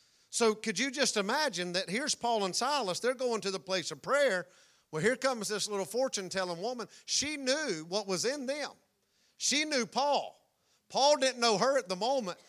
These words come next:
He just knew, "There's this young girl yapping behind me." But Acts nineteen, verse fifteen says,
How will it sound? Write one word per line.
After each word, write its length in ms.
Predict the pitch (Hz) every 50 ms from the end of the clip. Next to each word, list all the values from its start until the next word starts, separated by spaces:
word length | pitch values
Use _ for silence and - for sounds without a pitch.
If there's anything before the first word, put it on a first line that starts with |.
| - - - _
He 140 | 180 233 240
just 220 | 254 269 208 - 233
knew, 120 | 240 226
"There's 240 | 208 233 226 190 202
this 180 | 214 185 -
young 180 | 220 208 196 190
girl 240 | 196 247 262 233 196
yapping 460 | 180 220 240 240 208 - 196 180 175
behind 420 | 165 165 147 202 254 311 320 277
me." 120 | 214 135 - _ _ _ _ _ _ _ _ _ _ _ _
But 180 | 143 170 190 180
Acts 320 | 202 214 226 220 - - 214
nineteen, 500 | 233 220 226 214 - 220 226 226 220 196
verse 220 | 208 196 175 -
fifteen 560 | - - 294 285 - - - 202 180 170 170
says, 500 | 165 - - 170 165 175 190 190 - -